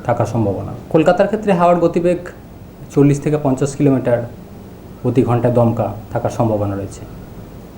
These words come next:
বৈদ্যুতিক ধাতব কন্ট্যাক্ট বা জলাশয় বা গাছের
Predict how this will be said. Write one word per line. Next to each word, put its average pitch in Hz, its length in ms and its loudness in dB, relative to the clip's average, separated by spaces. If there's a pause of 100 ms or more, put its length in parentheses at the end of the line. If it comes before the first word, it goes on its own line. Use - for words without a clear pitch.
(260)
বৈদ্যুতিক 175 520 6 (1120)
ধাতব 143 360 4
কন্ট্যাক্ট 151 540 4 (960)
বা 127 60 2
জলাশয় 135 400 4
বা 139 100 4
গাছের 127 260 2